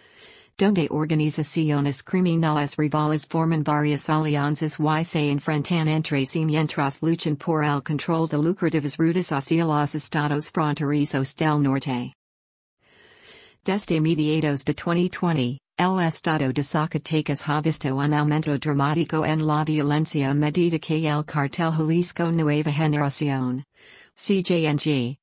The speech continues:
y el cartel de Sinaloa luchan por el control. Sin embargo,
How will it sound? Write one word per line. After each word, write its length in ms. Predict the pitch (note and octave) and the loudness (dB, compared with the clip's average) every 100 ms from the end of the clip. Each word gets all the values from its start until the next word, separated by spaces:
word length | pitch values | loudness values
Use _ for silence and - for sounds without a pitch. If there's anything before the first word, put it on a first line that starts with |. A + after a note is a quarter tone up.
| _ | _
y 220 | D#3+ D#3+ - | 0 0 0
el 160 | D#3+ | -4
cartel 500 | D3+ E3 D#3 D#3+ D#3+ | -2 -2 0 0 -2
de 120 | D#3 D3+ | -2 -2
Sinaloa 600 | F#3 F3 D#3+ D3+ D#3+ C#3+ | 0 2 2 2 0 0
luchan 400 | D#3+ G3 E3 C#3+ | 0 0 -2 -2
por 260 | - C#3 | -2 0
el 160 | C3+ C3+ | 0 0
control. 560 | - C3+ - B2+ B2+ - _ _ _ _ - - - _ _ _ _ | -2 -2 -2 -6 -6 -12 _ _ _ _ -20 -20 -20 _ _ _ _
Sin 240 | - G#3 G3+ | -2 2 2
embargo, 680 | D#3+ D#3+ E3 D3 C3+ C3 | 2 0 0 -2 -2 -4